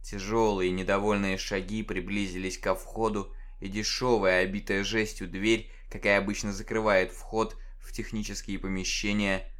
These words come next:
распахнулась. Надо мной возвышалась тёмная фигура. «Да они специально, что ли, свет экономят?» Глаза выхватывали из темноты отдельные элементы облика. Тускло белеющие в темноте аксельбанты,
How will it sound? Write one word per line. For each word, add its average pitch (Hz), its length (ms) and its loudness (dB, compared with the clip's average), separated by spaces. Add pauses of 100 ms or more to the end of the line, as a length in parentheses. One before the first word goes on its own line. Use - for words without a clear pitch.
(140)
распахнулась. 98 880 -2 (560)
Надо 92 240 0
мной 107 220 2
возвышалась 95 560 0
тёмная 92 360 -2
фигура. 92 480 -6 (760)
«Да 98 80 2
они 117 160 6
специально, 147 580 4
что 139 180 0
ли, 113 120 2
свет 139 300 2
экономят?» 104 440 2 (520)
Глаза 104 420 2
выхватывали 110 680 2
из - 80 -4
темноты 104 480 0
отдельные 98 560 0
элементы 95 440 0
облика. 87 440 -4 (500)
Тускло 113 380 -2
белеющие 104 640 -2
в 95 60 -10
темноте 95 520 -2
аксельбанты, 95 880 -2